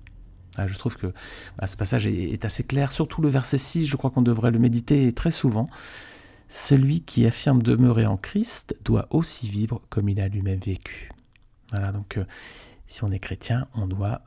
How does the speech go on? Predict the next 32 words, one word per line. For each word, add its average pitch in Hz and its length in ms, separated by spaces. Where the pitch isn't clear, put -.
vivre 104 400
comme 95 240
Jésus-Christ, 98 720
et 107 140
Jésus-Christ 98 640
a 98 140
fui - 400
le 117 140
péché, 101 320
il 135 80
n'a 92 100
pas 135 140
péché, - 380
et 101 40
en 90 80
plus - 280
il - 60
s'est - 180
vraiment 104 560
éloigné 104 400
de 98 100
lui, 143 180
il 110 120
n'a 98 120
jamais 101 280
joué 113 300
avec 101 240
le 135 80
feu, 98 320
hein, 123 100
comme 101 240
on 98 60